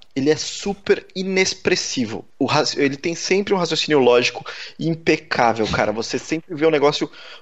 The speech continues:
muito legal, mas a feição dele é mega inexpressiva. Sabe aquele negócio de, por exemplo, sei lá, Westworld, não sei se vocês assistem, que, ah, o robozão fica naquele modo inexpressivo,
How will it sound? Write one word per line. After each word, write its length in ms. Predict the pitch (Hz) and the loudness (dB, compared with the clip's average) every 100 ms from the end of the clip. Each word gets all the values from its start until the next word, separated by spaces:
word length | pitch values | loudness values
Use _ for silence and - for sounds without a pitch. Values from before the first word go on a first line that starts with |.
| - | -12
muito 500 | 135 139 147 202 202 | -6 -2 2 0 4
legal, 440 | 170 127 123 156 - | 2 6 4 4 -4
mas 340 | 135 151 156 165 - | 0 0 0 -2 -2
a 120 | 190 | -2
feição 600 | - 208 165 - 175 165 | -2 -6 -4 -2 0 0
dele 320 | 131 160 123 | 2 2 0
é 100 | - | -2
mega 220 | 147 147 160 | 2 2 2
inexpressiva. 680 | 160 - 180 - 131 110 - - - - | -2 -2 -4 -2 -2 -4 -6 -10 -14 -12
Sabe 320 | - 254 277 | 0 2 4
aquele 240 | 190 180 156 | 2 2 0
negócio 440 | 131 131 123 127 | 4 4 4 -2
de, 180 | 113 107 - | -6 -10 -4
por 80 | 117 | -2
exemplo, 320 | 127 120 113 | -2 -4 -4
sei 120 | - | 0
lá, 60 | 104 | 2
Westworld, 640 | 107 139 - 120 117 113 | 4 2 -2 2 4 4
não 80 | 107 | 0
sei 100 | 131 | -2
se 60 | 123 | -2
vocês 140 | - 117 | 0 0
assistem, 480 | 110 135 - 107 - - - - - | 0 -2 0 -2 -4 -16 -20 -20 -4
que, 300 | 135 120 - - - - | 2 2 0 -12 -14 0
ah, 220 | 104 - | 0 2
o 60 | 104 | 2
robozão 400 | 127 127 131 135 | 4 4 4 0
fica 220 | - 135 | 0 0
naquele 260 | 123 135 | 0 0
modo 540 | 117 123 127 127 127 - - - | 2 4 2 2 -4 -6 -14 -8
inexpressivo, 920 | 120 135 135 - 131 - - 160 123 | -2 2 2 2 0 0 -2 -2 -2